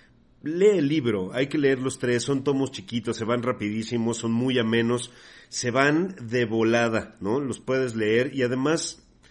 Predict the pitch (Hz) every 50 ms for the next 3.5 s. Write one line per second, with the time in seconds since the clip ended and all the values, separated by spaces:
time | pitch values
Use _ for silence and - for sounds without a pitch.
0 | - - _ _ _ 151 156 156 170 170 170 151 143 127 135 135 135 127 135 127
1 | 117 113 110 117 120 120 117 - - - - - 120 120 113 107 117 120 127 135
2 | 135 135 139 120 113 123 127 120 120 117 120 101 101 98 - 113 107 110 113 -
3 | - 104 92 98 101 104 107 104 98